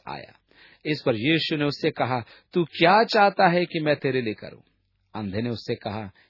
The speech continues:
"हे रब्बी, यह कि मैं देखने लगूं।" यीशु ने उससे कहा, "चला जा, तेरे विश्वास ने तुझे चंगा कर दिया है।" अति संभव है कि यीशु ने उसे अपना वस्त्र फेंकते देखा था। उसने उसके विश्वास को देखा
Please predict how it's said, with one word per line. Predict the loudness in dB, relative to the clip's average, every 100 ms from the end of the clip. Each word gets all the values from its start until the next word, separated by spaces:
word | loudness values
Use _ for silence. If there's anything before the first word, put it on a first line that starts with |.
| _
"हे | 2 2
रब्बी, | 2 -2 -6 -8 _ _
यह | -2 0 0 -8 _ _
कि | -6
मैं | -4 -6
देखने | -6 -6 -6 -8
लगूं।" | -12 -14 -20 _ _ _ -10
यीशु | -6 -6 -6
ने | -8
उससे | -8 -10
कहा, | -8 -6 -8
"चला | -4 0 2 4
जा, | 2 -2 -8 -20 _
तेरे | -4 -2 -2
विश्वास | -4 -4 -2 -2 -2 -8
ने | -10
तुझे | -8 -8
चंगा | -10 -10 -10
कर | -10 -12
दिया | -14 -14 -16
है।" | -18 -20 _ _ _ _ _ _ _ _ -6
अति | -4 -4
संभव | -4 -4 -2 -4
है | -6 -10 -12 -18 _ _
कि | -10 -2 0
यीशु | 0 -2
ने | -2
उसे | -2 -2 -2
अपना | -2 -4
वस्त्र | -2 -2 -2 -8
फेंकते | -4 -2 -2 -4 -4
देखा | -2 -2 -2 -8
था। | -8 -20 _ _ _ _ _ _ -2
उसने | 0 0 -2
उसके | -4 -2 -4
विश्वास | -4 -2 0 0 0 -4
को | -4
देखा | -4 -4 -4